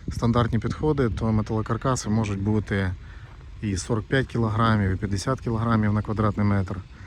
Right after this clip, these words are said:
В даному випадку ми досягли, е, металойомкості десь приблизно тридцять чотири кілограма на квадратний метр, при тому, що,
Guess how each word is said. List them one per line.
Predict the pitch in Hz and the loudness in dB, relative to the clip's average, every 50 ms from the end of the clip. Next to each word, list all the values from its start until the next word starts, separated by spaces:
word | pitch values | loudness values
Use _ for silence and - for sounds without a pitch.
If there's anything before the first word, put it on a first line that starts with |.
| - - - - - | -18 -18 -12 -10 0
В | |
даному | - 139 135 131 123 117 | 2 4 4 6 4 6
випадку | 113 131 131 - 98 - - 120 | 4 2 2 0 -4 -2 2 4
ми | 113 113 113 113 113 110 104 | 4 6 6 6 6 4 4
досягли, | 101 110 107 - - 107 101 110 113 120 120 120 117 113 110 - - - - - - - - - - - | 2 0 0 0 0 0 0 2 4 4 6 6 4 2 2 -2 -8 -16 -16 -18 -18 -18 -18 -14 -6 -2
е, | 107 104 101 101 101 101 101 101 101 98 98 98 95 92 92 87 - - - - - - - - - - - - - - - - - - - - - - 135 135 - - 151 151 143 139 135 | 0 2 2 4 4 2 4 4 2 2 2 2 0 0 -2 -4 -8 -12 -16 -16 -16 -16 -16 -16 -16 -16 -16 -16 -16 -16 -16 -16 -16 -18 -18 -16 -16 -16 -16 -14 -14 -14 -14 -12 -10 -8 -4
металойомкості | 127 117 117 - 110 110 110 120 139 139 135 - 123 - - - 123 113 110 | 0 0 0 2 2 2 4 4 4 4 4 2 -2 -4 -4 -2 2 2 2
десь | 101 101 107 113 113 110 - | 2 2 4 4 4 2 2
приблизно | - 107 104 95 101 101 113 117 117 107 110 107 107 98 | 0 0 0 2 4 4 6 6 6 4 4 2 2 2
тридцять | - 113 113 - - 101 | 2 0 0 0 -2 -6
чотири | - - 113 98 - 127 123 117 110 95 | -6 -6 -6 -2 2 2 4 4 4 2
кілограма | - 104 104 98 101 120 120 113 107 | 0 -2 -2 0 0 2 2 2 2
на | 101 98 | 2 0
квадратний | - 117 98 107 110 104 - 110 107 | -2 -2 0 0 0 0 2 2 4
метр, | 113 131 147 139 - 143 139 - - - - - - - - - - | 4 4 2 2 -2 -4 -6 -8 -12 -16 -16 -16 -16 -16 -16 -16 -4
при | - 123 120 | 0 0 0
тому, | - - 131 135 139 143 143 127 | 0 2 2 2 4 4 2 0
що, | - - - - - 117 113 113 110 107 107 104 104 101 98 101 98 | -2 -4 -6 -2 0 2 4 4 4 4 4 4 4 4 4 4 2